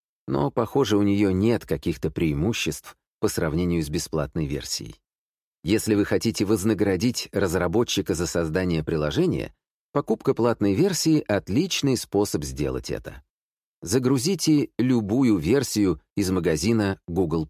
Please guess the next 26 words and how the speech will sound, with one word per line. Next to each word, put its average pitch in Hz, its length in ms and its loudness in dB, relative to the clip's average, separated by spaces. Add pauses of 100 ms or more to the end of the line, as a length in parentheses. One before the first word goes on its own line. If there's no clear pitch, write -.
Play. 64 320 -4 (800)
Требования. 71 720 0 (300)
Телефон 135 460 2
или 101 100 4
планшет 78 800 -2
на 87 180 0
базе 85 300 0
Android. 69 540 -4 (800)
Promodoro 151 800 4
App. - 280 -6 (440)
TeamViz. 95 600 0 (1120)
Как 95 220 -2
следует 95 480 2
из 87 140 0
названия, 80 760 0
Promodoro 104 640 2
App — - 280 -4 (520)
это 123 200 0
еще 131 380 0
один 135 240 0
инструмент, 113 640 0
который 127 340 0
призван 117 460 0
помочь 107 400 0
вам 117 180 0
сосредоточиться 82 1120 -2